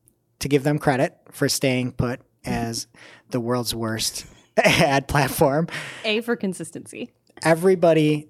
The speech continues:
Speaker 1: is continuing to make it easier for marketers with that machine learning and artificial intelligence,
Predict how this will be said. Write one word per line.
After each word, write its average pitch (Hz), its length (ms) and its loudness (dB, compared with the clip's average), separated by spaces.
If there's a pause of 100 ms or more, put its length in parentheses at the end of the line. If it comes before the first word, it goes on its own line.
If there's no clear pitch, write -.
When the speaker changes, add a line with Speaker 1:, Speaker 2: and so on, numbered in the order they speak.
(100)
Speaker 1:
is 135 180 0
continuing 127 840 -4 (120)
to 120 120 -8
make 113 320 -8
it 117 100 -14 (120)
easier 110 420 -8
for - 160 -14
marketers 95 720 -10 (160)
with 113 260 -8
that 113 180 -8
machine 113 380 -8
learning 98 300 -10
and 95 100 -12
artificial 95 540 -12
intelligence, 95 800 -14